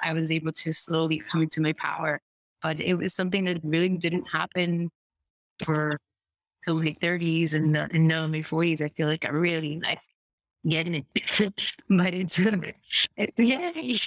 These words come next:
<laughs> It took some time, and I needed to really experiment with all of it. I needed to fully be that role of the feminine that I had,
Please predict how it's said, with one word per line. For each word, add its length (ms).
<laughs> 420
It 140
took 200
some 260
time, 500
and 140
I 40
needed 260
to 120
really 220
experiment 580
with 120
all 240
of 120
it. 140
I 80
needed 320
to 220
fully 420
be 400
that 200
role 180
of 80
the 80
feminine 400
that 100
I 80
had, 220